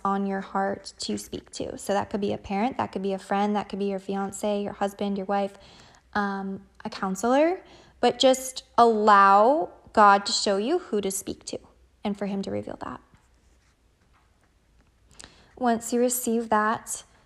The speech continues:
the first tool is allowing yourself to know that your worst case scenario are a lot of lies in your brain.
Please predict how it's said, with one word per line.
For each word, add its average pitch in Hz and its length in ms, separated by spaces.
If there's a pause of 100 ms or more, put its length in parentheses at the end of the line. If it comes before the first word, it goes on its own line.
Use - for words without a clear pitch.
(1000)
the 240 140
first 262 580
tool 226 720 (380)
is 214 800 (640)
allowing 247 540
yourself 226 460
to 214 120
know 208 500 (760)
that 214 300
your 220 240
worst 220 560
case 285 180
scenario 196 720 (1900)
are 202 160
a 202 80
lot 202 220
of 202 120
lies 180 560 (680)
in 190 160
your 185 80
brain. 185 320